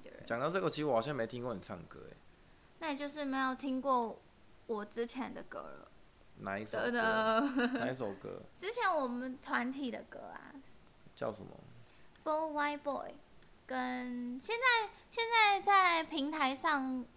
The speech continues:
Speaker 1: Spotify 跟K K box可以查到，应该是 Boy White Boy 跟 Smell Rock。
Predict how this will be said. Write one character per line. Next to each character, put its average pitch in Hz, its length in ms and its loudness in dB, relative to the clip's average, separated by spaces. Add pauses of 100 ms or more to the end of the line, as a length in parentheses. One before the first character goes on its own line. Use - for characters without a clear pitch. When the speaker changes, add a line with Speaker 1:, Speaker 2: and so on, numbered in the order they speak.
Speaker 1:
Spotify 294 640 2
跟 262 160 -2
K 277 160 -4
K 262 120 -2
box 254 360 0
可 277 60 -10
以 233 140 -4
查 - 260 -6
到， 233 220 2
应 226 60 -4
该 226 180 -4
是 240 160 -8
Boy 254 420 0
White 247 40 -10
Boy 240 220 -2
跟 226 320 -4
Smell 233 420 0
Rock。 240 180 0